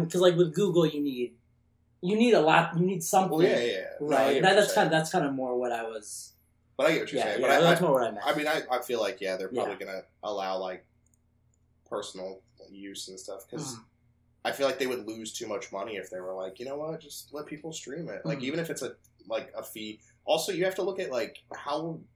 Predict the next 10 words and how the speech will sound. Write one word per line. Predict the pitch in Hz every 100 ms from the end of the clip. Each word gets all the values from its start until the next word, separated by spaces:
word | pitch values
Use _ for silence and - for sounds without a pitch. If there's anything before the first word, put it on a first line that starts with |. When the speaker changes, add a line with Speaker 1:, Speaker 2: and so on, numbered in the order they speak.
| -
Speaker 2:
how | - 139
would | 147
developers | 113 101 110 - 92 - -
Speaker 1:
Mm-hmm. | -
Speaker 2:
feel | - 113 98
about | 92 90
stuff | - 98
like | 90 92
that? | 92 - -
Like, | 101 -